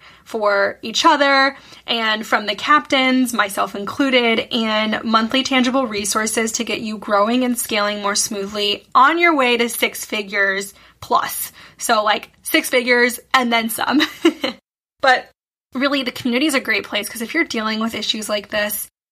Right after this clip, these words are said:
and you're feeling down and out about some things, this is a support community for that. And not only that, like, we are cultivating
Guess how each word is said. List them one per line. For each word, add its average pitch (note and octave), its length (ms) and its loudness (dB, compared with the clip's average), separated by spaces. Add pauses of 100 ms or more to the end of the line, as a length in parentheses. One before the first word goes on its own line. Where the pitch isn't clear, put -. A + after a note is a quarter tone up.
(160)
and A3+ 100 -6
you're C4+ 140 4
feeling C4 340 2
down A3 240 6
and - 80 -2
out G#3 140 2
about G#3 240 -2
some A3 200 -4
things, G#3 420 -6 (340)
this A#3 200 4
is C#4 120 -2
a D4 60 0
support - 420 -2
community G#3 460 -8
for G#3 160 -10
that. G3+ 320 -2
And A#3 180 -2
not G#3+ 160 0
only D4 240 0
that, A3+ 380 4
like, A3 180 -4 (440)
we A3+ 280 -4
are A#3+ 80 4
cultivating A#3+ 720 -4